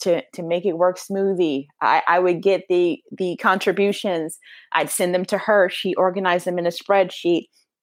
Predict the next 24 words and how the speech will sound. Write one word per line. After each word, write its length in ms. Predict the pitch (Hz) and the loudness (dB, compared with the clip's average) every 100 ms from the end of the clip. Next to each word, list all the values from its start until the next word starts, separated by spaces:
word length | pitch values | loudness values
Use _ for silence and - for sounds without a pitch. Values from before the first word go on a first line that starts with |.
| _ _ - - _ - | _ _ -20 -20 _ -10
And 120 | 165 | -4
then 300 | 185 170 170 - | 0 0 -2 0
I 120 | 180 | 2
would 160 | 175 165 | 2 2
look 240 | 196 196 | 0 0
there 140 | 202 196 | 0 2
and 80 | |
I 80 | 170 | 2
know 340 | 151 151 156 170 - | 0 2 2 0 -8
how 200 | - 220 | -2 0
much 240 | 220 220 - | 0 -2 -4
we 100 | 208 | 0
got, 380 | 220 214 220 - - _ - _ _ | 4 4 2 -2 -18 _ -20 _ _
how 180 | - 208 | -2 0
much 280 | 220 220 - | 2 0 -2
we 120 | 202 | -2
need 240 | 202 208 208 | 0 -2 -2
to 120 | 196 | 0
give, 480 | 196 196 196 185 - - | 2 4 4 2 -4 -8
who 140 | 226 214 | -2 0
needs 260 | 202 190 | 0 -2
help. 400 | - 214 208 208 - _ - | -2 0 0 -2 -8 _ -4
And 140 | 247 | 0
we 140 | 240 | 0